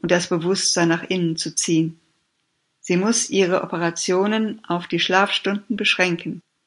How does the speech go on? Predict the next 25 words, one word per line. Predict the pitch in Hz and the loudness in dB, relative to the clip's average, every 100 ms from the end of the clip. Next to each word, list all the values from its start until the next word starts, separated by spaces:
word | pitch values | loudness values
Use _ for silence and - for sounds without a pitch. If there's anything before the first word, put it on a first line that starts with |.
| _ _ | _ _
Darüber | 175 170 185 | 0 2 4
hinaus | 180 170 160 160 202 - - | 4 4 2 2 0 -4 -4
darf | 175 | -2
es | 170 - | -4 -8
keinen | - 165 175 175 | -2 0 0 -2
Schub | - 220 226 - | -2 -2 -2 -6
oder | 185 165 | -4 -2
Druck | 156 202 202 | -2 -4 -4
geben, | - 180 180 175 - _ _ | -2 0 0 -4 -12 _ _
die | 170 | 0
Wand | 180 202 208 - | 2 2 -2 -8
zwischen | - 185 170 | -4 -2 -2
dem | 160 - | -2 -2
inneren | 180 165 165 | 0 0 0
Selbst | 160 160 185 - - - | 0 0 0 -4 -12 -8
und | 175 175 | -4 -2
dem | - | -2
äußeren | 170 175 - 160 - | 0 -2 -2 -4 -2
Ich | 196 - | -6 -6
zu | - 170 | -10 -4
zerbrechen. | 208 - 170 170 165 170 _ _ _ _ | -4 -2 -4 -2 -6 -6 _ _ _ _
Man | 180 180 | 0 2
muss | 202 220 | 0 0
der | 175 185 | 0 -2
Fusion, | - 165 175 185 208 226 240 | -2 -2 0 0 2 0 -2